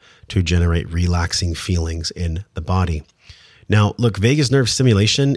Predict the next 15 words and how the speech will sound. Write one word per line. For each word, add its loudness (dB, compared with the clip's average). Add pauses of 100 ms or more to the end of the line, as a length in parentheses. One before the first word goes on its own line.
is 0
obviously 0
a -6
hot -6
topic. -6
Maybe -2
you've -8
heard -2
about -2
it -8
in -6
meditation -2
or -8
yoga 0
circles, -2